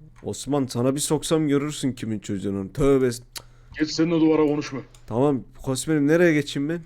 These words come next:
Speaker 2: Şuraya geç.
Speaker 1: Tamam komiserim.
Speaker 2: Osman, ara bunun üstünü.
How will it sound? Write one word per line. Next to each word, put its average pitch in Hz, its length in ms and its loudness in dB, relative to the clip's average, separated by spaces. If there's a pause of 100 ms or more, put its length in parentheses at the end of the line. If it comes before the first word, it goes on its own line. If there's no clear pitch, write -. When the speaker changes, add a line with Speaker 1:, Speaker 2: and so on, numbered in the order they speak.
(440)
Speaker 2:
Şuraya 151 320 2
geç. 156 260 2 (380)
Speaker 1:
Tamam 110 300 -6
komiserim. 104 440 -8 (260)
Speaker 2:
Osman, 156 360 -2
ara 170 240 2
bunun 175 180 0
üstünü. 160 320 -4